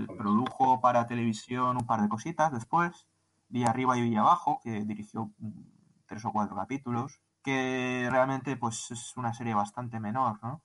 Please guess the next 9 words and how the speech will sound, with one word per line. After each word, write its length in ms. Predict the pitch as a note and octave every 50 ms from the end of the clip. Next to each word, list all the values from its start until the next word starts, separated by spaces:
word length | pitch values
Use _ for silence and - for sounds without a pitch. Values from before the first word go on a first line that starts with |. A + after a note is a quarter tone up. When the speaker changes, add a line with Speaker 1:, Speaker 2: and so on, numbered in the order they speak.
| _ _ -
Speaker 2:
Eh, 320 | A2+ A2 G#2+ G#2+ G#2 G#2 - - - - - - A#2
yo 360 | A#2 A#2 A2 A2 A2 G#2+ - _ _ _ _ _
pasaría 420 | - A2 G#2+ - A2 G#2+ B2 A#2+ A2
un 100 | G#2+ G#2+
poco 280 | - A2+ - G#2+ G#2+ G#2+
de 360 | G#2+ A2 A2+ A#2 A2+ A#2 - _ _ _ _ _ _ _ _ _ _ _ _ _ _ _ _ _ _ _ _ _
Speaker 1:
Bueno, 480 | E3 F#3 G3 F#3 E3 D#3 D3+ D#3 D3 -
sí. 380 | - - - F3+ F3 D#3+ D3+ - - _ _ -
No, 440 | D#3+ E3+ F3+ F3+ E3 - - -